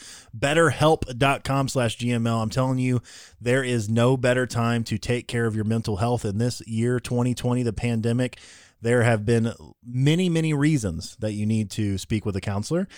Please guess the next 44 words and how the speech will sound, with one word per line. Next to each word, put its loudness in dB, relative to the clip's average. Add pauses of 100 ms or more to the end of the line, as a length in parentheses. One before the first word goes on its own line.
(220)
and 0
there's, 0
there's -2
no 2
shame -2
in -6
it. -20
I'm, -6
I'm -6
telling 0
you 0
right 0
now -2
that -6
I -4
use 0
BetterHelp, -2 (360)
and -2
it's -2
absolutely 0
amazing. 0
I -2
can -4
schedule -2
a -2
video 0
call, 2
I -6
can -4
schedule -4
an -6
audio -2
call, 0
or -4
I -4
can -4
even -4
just -6
text -6 (380)
and -4
chat 0
with -4
my 0
counselor -2